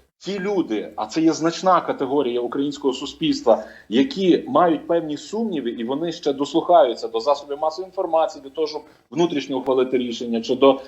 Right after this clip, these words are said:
соціальних мереж, е, вони попадають під, е, жорсткий пресинг, ем, різноманітних отих ботів, які для цього українця виглядають як, ну, нібито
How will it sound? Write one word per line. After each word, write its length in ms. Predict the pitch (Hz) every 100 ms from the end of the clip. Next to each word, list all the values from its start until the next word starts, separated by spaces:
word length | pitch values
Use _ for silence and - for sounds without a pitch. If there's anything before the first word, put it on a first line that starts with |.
| -
соціальних 580 | 160 147 170 208 202 190
мереж, 460 | 180 143 139 139 - _ _ _ - 139
е, 180 | 151 151 143 127
вони 240 | 156 196
попадають 600 | 220 202 180 170 208 185
під, 140 | - 180 _ _
е, 160 | 131 123
жорсткий 640 | 113 165 160 - 214 220
пресинг, 680 | - 143 143 160 160 214 226 - _ _ -
ем, 280 | 139 143 143
різноманітних 840 | 147 160 160 165 165 202 208 165 156
отих 340 | - 156 113
ботів, 420 | 120 120 120 226 226 - -
які 340 | 262 302 226
для 200 | - 339
цього 340 | - 196 175
українця 640 | 165 156 160 185 269 - 185
виглядають 720 | 156 147 147 180 233 233 185
як, 160 | 180
ну, 200 | 156 185
нібито 500 | 226 180 202 190 190